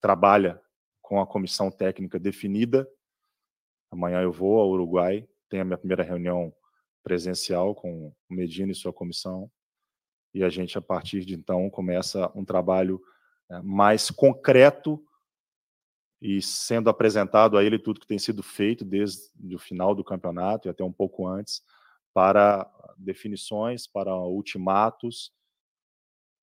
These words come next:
visando a nossa reapresentação no dia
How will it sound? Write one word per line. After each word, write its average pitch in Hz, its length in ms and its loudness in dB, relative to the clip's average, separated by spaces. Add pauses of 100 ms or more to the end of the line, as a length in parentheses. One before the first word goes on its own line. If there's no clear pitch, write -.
(560)
visando 104 480 -4
a 107 60 2
nossa 101 300 -2
reapresentação 98 960 -4
no 104 160 -6
dia 101 360 2